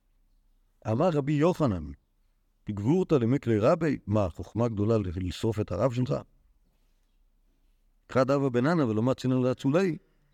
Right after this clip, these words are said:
ינקת ביד, מן מרמא למן." הוא בעברית, "גבורה היא לשרוף את רבו, רק זו בלבד אפשר לעשות לתקנתו. אחד היה בינינו שהתקלקל ואנחנו לא יוצא לו", כלומר,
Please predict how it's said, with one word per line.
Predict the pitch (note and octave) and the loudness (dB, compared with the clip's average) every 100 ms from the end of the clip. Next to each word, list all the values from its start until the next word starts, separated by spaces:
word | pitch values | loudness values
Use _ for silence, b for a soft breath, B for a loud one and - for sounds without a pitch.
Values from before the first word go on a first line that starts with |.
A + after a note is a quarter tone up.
| _ _ _ _ - | _ _ _ _ -6
ינקת | G#2 A#2 B2+ B2+ | 0 0 0 -2
ביד, | A2+ B2 F3+ C#3+ B2+ C3 _ _ | 2 2 4 2 0 -10 _ _
מן | - F#2+ | -4 0
מרמא | G#2 G#2+ B2+ | 2 2 0
למן." | C3 C#3+ F3+ E3 - - - _ _ | 2 0 0 -2 -10 -20 -20 _ _
הוא | A#2 | 0
בעברית, | B2 A2 G2 B2+ C#3 - - - _ _ _ _ _ _ _ _ _ _ _ - _ _ _ _ _ _ _ - - G2+ | 2 2 2 2 0 -4 -20 -20 _ _ _ _ _ _ _ _ _ _ _ -20 _ _ _ _ _ _ _ -20 -6 0
"גבורה | G2 G2 G#2 | 2 2 4
היא | C3+ | 4
לשרוף | G#2 B2+ A#2 | 2 -2 -2
את | A#2 | -2
רבו, | G2 A#2+ C#3+ D#2+ - _ _ _ - - _ _ _ _ | 0 4 2 0 -14 _ _ _ -20 -20 _ _ _ _
רק | G2 F#2+ A#2+ | -2 0 0
זו | G2+ | 0
בלבד | A2+ G2+ A#2 | 0 2 0
אפשר | F2 G#2+ | 0 0
לעשות | G2+ A2+ | 0 -2
לתקנתו. | G2+ - F2 E2+ C3+ A#2 - _ - | -2 -2 -2 0 0 0 -2 _ -4
אחד | A#2+ A#2+ | -2 2
היה | A#2 | 2
בינינו | G#2+ G#2+ B2 | 2 2 2
שהתקלקל | G2+ - - - A2+ | 0 -8 -4 0 2
ואנחנו | G2+ F#2 | 2 0
לא | G2 | -2
יוצא | F#2 F2+ | -2 -2
לו", | G2+ C3+ | -2 -2
כלומר, | - F2+ | -4 -10